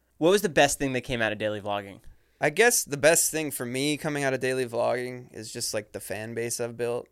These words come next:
Speaker 2: I guess. Not m-, so much the opportunities. I guess it's more important to me, like, the connection I've made with fans and the fact that I can, you know, I'm a, I'm a part of someone's, like, childhood, for example. You know, I have people come up to me still.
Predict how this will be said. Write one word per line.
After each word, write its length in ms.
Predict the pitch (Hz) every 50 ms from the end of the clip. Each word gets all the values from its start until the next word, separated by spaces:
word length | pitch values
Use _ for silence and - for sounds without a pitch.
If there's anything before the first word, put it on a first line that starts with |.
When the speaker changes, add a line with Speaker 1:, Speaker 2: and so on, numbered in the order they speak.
| _ _
Speaker 2:
I 80 | - 120
guess. 480 | 117 120 117 117 123 - - - - _ _ _ _ _ _ _ _ _ _ _ _ _ _ _ _ _ _ _ _ _ _ -
Not 240 | 139 139 143 - -
m-, 120 | 135 135 -
so 180 | - - 151
much 280 | 143 135 127 - - -
the 100 | 123 117
opportunities. 960 | 110 110 - 101 101 - 123 117 120 131 131 139 143 147 151 151 - - - - - -
I 100 | 131 135
guess 300 | 131 147 151 151 - -
it's 240 | 139 - - - 127
more 160 | 131 131 131
important 400 | 123 - 139 127 123 113 120 117
to 100 | - 120
me, 160 | 117 117 117
like, 220 | 113 113 113 -
the 80 | - 139
connection 420 | - - 123 113 113 - - 123
I've 80 | 113 110
made 160 | 113 113 113
with 120 | 113 110 -
fans 540 | - - 104 107 110 117 120 120 - - - _ _ _ _ _ _
and 140 | - 117 117
the 60 | 113
fact 280 | - 131 120 127 123 -
that 100 | 127 120
I 100 | 113 113
can, 440 | 113 - - 117 117 113 110 117 131 _ _ _ _ _ _ _ _ _ _ _
you 120 | - 139
know, 80 | 143 147
I'm 180 | 143 147 160
a, 120 | 160 147 - _ -
I'm 140 | 139 139 135
a 120 | 131 127 - _ _ _ _ _ _ _ - -
part 240 | - - 151 156 156
of 80 | 139 -
someone's, 420 | - 147 139 139 131 123 113 - - - _
like, 180 | - 120 120 -
childhood, 580 | - - 117 120 135 135 120 113 107 - 160 -
for 140 | _ - 101
example. 500 | 117 113 110 110 110 110 - - 110 113
You 80 | 117 117
know, 80 | 117
I 120 | 120 127 127
have 180 | 135 135 123
people 240 | - 139 139 139 135
come 160 | - - 117
up 120 | 117 120 -
to 100 | - -
me 100 | 117 113
still. 640 | 110 - - - - - 135 143 135 123 117 117